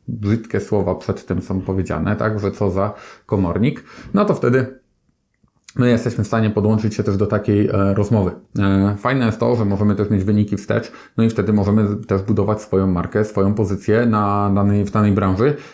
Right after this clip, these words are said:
e, pomagając takim osobom, publicznie o tym pisząc. No, a trzeba wiedzieć, że ta wiadomość w momencie, kiedy coś komentujemy, jest nie tylko dla tej osoby, która, e, wzięła i która to napisała, no, natomiast taki komentarz może dużo osób później też jeszcze przeczytać.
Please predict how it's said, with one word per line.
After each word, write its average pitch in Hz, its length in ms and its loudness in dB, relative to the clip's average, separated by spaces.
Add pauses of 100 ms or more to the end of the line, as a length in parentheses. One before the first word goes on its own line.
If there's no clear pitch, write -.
e, 110 160 2
pomagając 117 520 0
takim 120 220 0
osobom, 101 360 2
publicznie 120 420 2
o 107 40 0
tym 101 200 0
pisząc. 104 420 -2
No, 110 80 0
a 131 60 2
trzeba 117 220 0
wiedzieć, 104 280 0
że 110 100 0
ta 113 180 0
wiadomość 104 460 0
w - 40 -20
momencie, 98 300 2
kiedy 113 200 2
coś - 160 -4
komentujemy, 110 560 2 (300)
jest 98 160 2
nie 165 120 2
tylko 104 240 0
dla 95 160 2
tej 92 160 0
osoby, 95 360 0 (240)
która, 107 480 0 (160)
e, 104 180 2
wzięła 92 300 2
i 85 60 -2
która 95 500 2 (100)
to 110 100 0
napisała, 98 540 0
no, 110 160 4
natomiast 98 380 0
taki 113 220 -2
komentarz 95 440 0
może 95 280 0
dużo 98 340 0
osób 113 340 -2
później 117 280 0
też 98 180 -2
jeszcze - 240 -4
przeczytać. - 500 -4